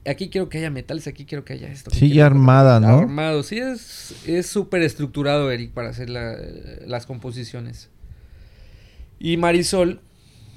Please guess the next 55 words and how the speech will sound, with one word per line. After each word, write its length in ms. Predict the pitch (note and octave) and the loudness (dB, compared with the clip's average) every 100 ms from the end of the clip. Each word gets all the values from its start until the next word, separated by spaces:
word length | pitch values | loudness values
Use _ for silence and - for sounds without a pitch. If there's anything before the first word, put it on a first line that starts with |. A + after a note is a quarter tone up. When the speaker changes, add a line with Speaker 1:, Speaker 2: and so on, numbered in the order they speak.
| - - - | -20 -20 -12
Speaker 1:
es 200 | D#3 D3 | -10 -6
muy 500 | D3 D3 D3 D3 C#3+ - | -6 -4 -4 -4 -6 -2
hábil. 400 | D3+ C#3+ C#3 B2 - - - - - - | 0 0 -2 -6 -14 -16 -18 -18 -12 -10
Enseguida, 480 | C#3+ C3+ C#3+ D#3 - | -8 -8 -4 -2 -2
fum, 240 | A#3+ F#3 | -4 -4
se 140 | C3+ | -6
le, 120 | A#2+ A#2 F#2 - - | -8 -10 -16 -20 -20
se 140 | - B2+ | -14 -8
la 120 | B2+ | -6
presentas 400 | C#3 C#3 E3 D#3 | -6 -8 -8 -8
y 60 | D#3 | -8
te 100 | C#3 | -8
dicen, 480 | C3+ C#3 B2 B2 - - - - - _ _ | -8 -8 -10 -14 -16 -20 -20 -20 -20 _ _
"¿Qué 80 | - | -14
tal 180 | F#3 G3 | -8 -8
si 100 | E3 | -4
así? 340 | C3+ D#3 B2+ - | -4 -4 -8 -12
¿Qué 100 | - | -16
tal 140 | D3+ F#3 | -8 -6
si 100 | E3+ | -2
le 60 | D3 | 0
cambias 240 | D3+ D3+ | 0 -2
este 200 | D3 C#3+ | -8 -10
tono?". 160 | - A#2 | -10 -8
Hasta 180 | C3+ C#3 | -6 -4
a 20 | |
mí, 140 | D3+ | -4
¿no? 120 | E3 F#3 | -4 -4
Cuando 140 | D3 | -6
estoy 140 | C3+ | -6
cantando 340 | D3 D3 C#3+ D3 | -8 -6 -6 -6
me 60 | |
dice, 200 | C3+ C3+ - - - | -8 -10 -14 -20 -12
"¿Por 120 | D#3 | -8
qué 40 | E3+ | -6
no 120 | F3 | -4
cambias 260 | F3 F3 | -4 -4
este 180 | E3 D#3+ | -6 -10
tono 300 | - D3+ D#3 | -10 -8 -8
por 160 | A#2 A#2 | -10 -10
este, 280 | B2 - A2+ | -12 -14 -14
no? 180 | B2+ | -14
Esta 160 | C#3+ - | -12 -12
forma 260 | - C3+ C#3 | -12 -10 -10
de 80 | |
cantarlo 420 | A2+ A#2 C3+ C#3+ C#3+ | -10 -10 -8 -10 -10
por 140 | A#2 | -12
esto". 240 | G2 - A#2 | -12 -14 -18
Y 40 | |
digo, 160 | - - | -16 -18
"Ah, 200 | - - | -16 -16
sí 120 | D3+ | -16
suena 220 | C#3 C#3+ | -14 -14
más 160 | C2+ B2+ | -14 -14
bonito". 380 | B1 C3 B2+ | -14 -16 -18